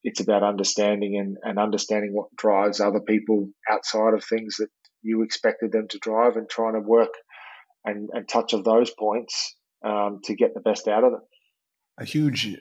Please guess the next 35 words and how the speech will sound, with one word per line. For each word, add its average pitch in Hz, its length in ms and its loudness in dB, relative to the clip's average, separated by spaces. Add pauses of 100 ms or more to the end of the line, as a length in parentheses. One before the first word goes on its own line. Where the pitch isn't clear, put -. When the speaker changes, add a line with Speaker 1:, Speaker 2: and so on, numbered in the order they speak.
Speaker 2:
objective 104 480 -4
for 107 120 2
the 95 60 4
show 101 320 4
is 95 140 2
obviously 92 400 0
to - 240 -2
link 98 500 -2
different 92 340 -2
spaces 92 640 -2
and, 95 240 -6
and 87 420 -8
build 107 200 4
a 92 60 -2
curiosity 98 600 0
and 92 140 -2
learning 95 300 0
from 95 200 -2
different 92 320 -2
worlds. 95 400 0
And 90 160 -4 (720)
what 147 160 2
have 143 100 2
you 131 120 2
taken 120 460 0
from 98 180 -2
the 95 100 0
world 92 260 0
of 90 60 -10
professional 95 720 -4
rugby 98 540 -2
and 92 160 -8
then 92 220 -2
brought 98 380 -2
into, 98 680 0